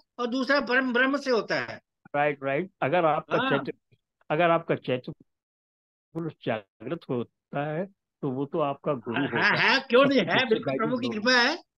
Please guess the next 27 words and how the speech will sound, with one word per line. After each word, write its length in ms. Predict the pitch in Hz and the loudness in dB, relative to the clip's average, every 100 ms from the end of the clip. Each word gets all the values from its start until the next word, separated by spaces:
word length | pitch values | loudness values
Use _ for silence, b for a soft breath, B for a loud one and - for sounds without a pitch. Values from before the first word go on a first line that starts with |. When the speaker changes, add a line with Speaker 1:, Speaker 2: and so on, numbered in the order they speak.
| 208 | -8
Speaker 1:
<laughs> 760 | 202 226 208 220 202 226 - 151 | -6 -6 -6 -4 -6 -8 -8 -6
Speaker 2:
लेकिन, 420 | 156 - 175 165 - | -6 -6 -8 -10 -6
लेकिन 320 | 156 156 185 | -4 0 0
mental 340 | 127 127 185 170 | 0 -2 0 0
level 200 | 123 120 | -2 -4
पर, 220 | - 202 - _ _ _ | -4 -6 -8 _ _ _
जैसे 180 | 139 185 | -8 -2
आप 280 | 151 139 170 _ 139 | 0 0 -4 _ _
ये 120 | 147 147 | -6 -6
engineering 600 | 160 123 131 135 180 135 | -6 -4 -4 -2 -4 -2
पढ़ी, 300 | 139 147 165 | 0 2 2
तो 120 | 160 | 0
engineering 460 | 135 127 123 160 | 0 -2 -2 -4
का 60 | 139 | -4
सब 240 | - 117 | -4 -6
जानते 380 | 110 120 117 147 | -4 -6 -4 -4
हैं, 60 | 143 | -4
मैंने 240 | 143 160 | -4 -4
mathematics 600 | 143 135 - 139 156 139 - | -4 -4 -4 -6 -6 -10 -8
पढ़ी, 200 | 139 156 | -6 -6
तो 120 | 139 | -6
mathematics 560 | 131 127 - 123 147 - | -4 -4 -6 -6 -6 -6
का 180 | 139 135 _ _ _ | -8 -10 _ _ _
वो 80 | 196 | -6
thinking 640 | 185 - 147 135 - 226 139 | -6 -2 0 0 -2 -4 -2
जो 140 | 131 | -4
है 300 | 123 139 | -2 -2